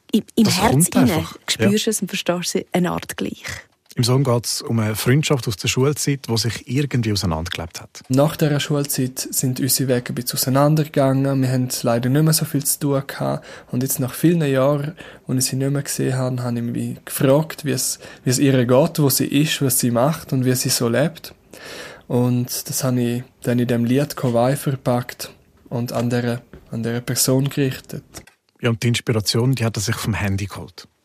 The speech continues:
Speaker 1: Also hat er sie irgendwie auf <laughs> Instagram gesehen oder irgendwie im WhatsApp-Status und, äh, gefunden, oh, stimmt, das
Speaker 2: Es
Speaker 1: habe
Speaker 2: ist
Speaker 1: ich schon
Speaker 2: eben
Speaker 1: lange
Speaker 2: beim,
Speaker 1: nicht mehr gesehen.
Speaker 2: beim Duraswipe, er ist durch alte Fotos,
Speaker 1: Ah,
Speaker 2: sagt der Mathieu.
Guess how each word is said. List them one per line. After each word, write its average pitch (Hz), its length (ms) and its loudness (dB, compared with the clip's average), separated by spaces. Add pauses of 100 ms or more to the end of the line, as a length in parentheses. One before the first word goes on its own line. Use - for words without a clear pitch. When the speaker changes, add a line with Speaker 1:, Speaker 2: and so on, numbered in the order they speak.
Speaker 1:
Also 180 180 2
hat 175 80 -2
er 170 60 -2
sie 180 160 0
irgendwie 175 220 2
auf - 320 -2 (120)
<laughs> - 140 -6
Instagram 269 580 4
gesehen 240 260 4
oder 202 120 2
irgendwie 208 240 4
im 196 200 2
WhatsApp-Status 208 960 0
und, 202 220 0
äh, 196 300 0
gefunden, 196 400 -2
oh, 202 240 0
stimmt, 220 400 -2
das - 80 -6
Speaker 2:
Es - 0 -
Speaker 1:
habe 151 100 4
Speaker 2:
ist 131 60 4
Speaker 1:
ich 143 60 6
schon - 0 -
Speaker 2:
eben 208 100 4
Speaker 1:
lange 196 160 4
Speaker 2:
beim, 127 100 6
Speaker 1:
nicht 123 140 -2
mehr 240 100 2
gesehen. 202 160 2
Speaker 2:
beim 120 60 2
Duraswipe, 135 720 0
er 107 60 2
ist - 200 -2
durch 127 140 -2
alte 127 320 0
Fotos, 123 280 -2
Speaker 1:
Ah, 277 200 2
Speaker 2:
sagt 98 300 0
der - 60 2
Mathieu. 190 600 2